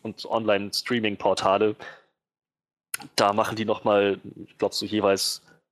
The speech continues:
vier bis sechs Millionen Zuschauer wieder wett, was, was ziemlich ordentlich ist, was David Alperts Theorie unterstützen würde. Ich kann mir auch echt vorstellen,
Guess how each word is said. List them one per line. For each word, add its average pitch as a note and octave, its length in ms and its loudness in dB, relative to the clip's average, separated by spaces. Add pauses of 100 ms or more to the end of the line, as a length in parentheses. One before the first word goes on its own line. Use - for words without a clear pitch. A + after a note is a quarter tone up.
vier B2 140 0
bis - 140 2
sechs - 240 2
Millionen G#2+ 320 0
Zuschauer G#2 420 2
wieder G#2 180 4
wett, - 220 2
was, - 340 -2 (140)
was - 200 -2
ziemlich F3+ 280 -4
ordentlich A2+ 400 0
ist, - 300 -2
was - 340 -2 (160)
David G#2+ 220 2
Alperts - 340 0
Theorie G#2 460 0 (380)
unterstützen B2+ 540 0
würde. B2 300 2 (420)
Ich - 120 -2
kann D#3 160 4
mir D#3+ 100 2
auch C3+ 160 2 (220)
echt - 180 -8
vorstellen, A2+ 720 -2